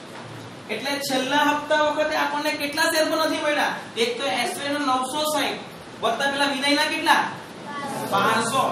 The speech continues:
એટલે આ બે ટોટલ કરો, એટલાનો આપણને હપ્તો નહીં મળવાનો. સમજ પડી ગઈ? સમજ પડી ગઈ હવે આમાં? ઐશ્વર્યાએ આમાં પણ નથી મોકલાયો, પ્રથમ અને છેલ્લા. જો, જ્યારે વિનયામાં એટલે બે નો total થઈને આપણને એટલો હપ્તો નથી મળવાનો.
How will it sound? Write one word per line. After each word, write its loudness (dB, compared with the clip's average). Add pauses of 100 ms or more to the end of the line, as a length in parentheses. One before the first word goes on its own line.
એટલે 0
આ 2
બે 2
ટોટલ -2
કરો, 0 (140)
એટલાનો 4
આપણને 2
હપ્તો -2
નહીં -2
મળવાનો. -2
સમજ 2
પડી -4
ગઈ? 0 (1300)
સમજ 6
પડી 4
ગઈ 2
હવે 6
આમાં? 6 (1300)
ઐશ્વર્યાએ 6
આમાં 6
પણ 4
નથી 2
મોકલાયો, 2
પ્રથમ 2
અને 6
છેલ્લા. 6
જો, 6 (800)
જ્યારે 8
વિનયામાં 6
એટલે 2
બે 0
નો 6
total 2
થઈને 2
આપણને 2
એટલો -2
હપ્તો -2
નથી -4
મળવાનો. -4